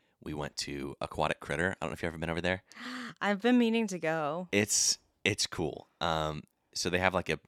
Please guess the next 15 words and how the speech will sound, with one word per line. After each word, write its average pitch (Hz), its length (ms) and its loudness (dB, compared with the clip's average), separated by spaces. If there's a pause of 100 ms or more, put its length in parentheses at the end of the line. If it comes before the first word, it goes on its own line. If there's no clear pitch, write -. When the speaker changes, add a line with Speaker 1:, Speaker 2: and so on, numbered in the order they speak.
(160)
Speaker 1:
it's - 160 -4
a 76 120 2 (140)
place 85 400 0
in 76 260 -4
Nashville 69 320 -2
that - 120 -6
has - 180 -6
a 71 60 -4
lot 67 240 0
of, 62 300 -6 (440)
uh, 52 300 -4 (160)
like, - 180 -8
snakes - 540 -4 (120)
and 67 440 -6
Speaker 2:
Mm. - 240 -14